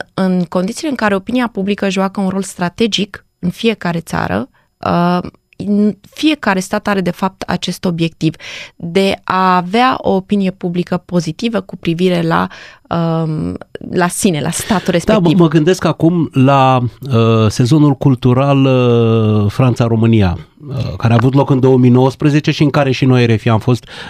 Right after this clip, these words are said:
Speaker 2: uh, implicați foarte mult și care, putem să spunem, după, pentru că am văzut și evaluări, a schimbat mult în bine imaginea României, uh, în
Speaker 1: Da.
Speaker 2: Franța și, sigur, a reîmprospătat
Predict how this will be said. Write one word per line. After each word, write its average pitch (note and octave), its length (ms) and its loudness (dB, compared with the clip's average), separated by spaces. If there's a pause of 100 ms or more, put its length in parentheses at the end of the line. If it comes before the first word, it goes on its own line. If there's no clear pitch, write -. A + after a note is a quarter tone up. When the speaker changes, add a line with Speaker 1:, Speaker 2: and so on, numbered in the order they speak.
Speaker 2:
uh, A2 240 2
implicați A#2 560 2
foarte C3 300 0
mult C#3 260 2 (520)
și - 200 0
care, E3 340 2 (200)
putem F#3 240 -2
să F#3 140 -2
spunem, E3 400 4
după, C#3 320 2
pentru D3+ 240 0
că - 80 -2
am C#3 100 2
văzut B2+ 320 0
și - 140 0
evaluări, B2+ 540 2 (300)
a - 120 0
schimbat F3 520 2
mult A3 400 4
în F3+ 140 4
bine B2+ 560 2
imaginea B2+ 640 4
României, A2 920 2
uh, G2 260 -2
în - 80 2
Speaker 1:
Da. - 80 4
Speaker 2:
Franța C3 540 0 (200)
și, A#3 280 0
sigur, G#3 360 0
a E3 140 4
reîmprospătat F3+ 600 2